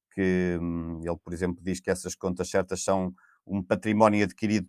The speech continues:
também já da esquerda, uma mensagem que foi veiculada pelo António Costa a, a quando, sobretudo, do, do, do primeiro e-, e-, excedente, hum, orçamental em democracia.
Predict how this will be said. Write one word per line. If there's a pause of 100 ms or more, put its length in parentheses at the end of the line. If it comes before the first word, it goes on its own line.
também
já
da
esquerda,
uma
mensagem
que
foi
veiculada
pelo
António
Costa (420)
a,
a
quando,
sobretudo,
do,
do,
do
primeiro
e-, (100)
e-,
excedente,
hum, (520)
orçamental
em
democracia.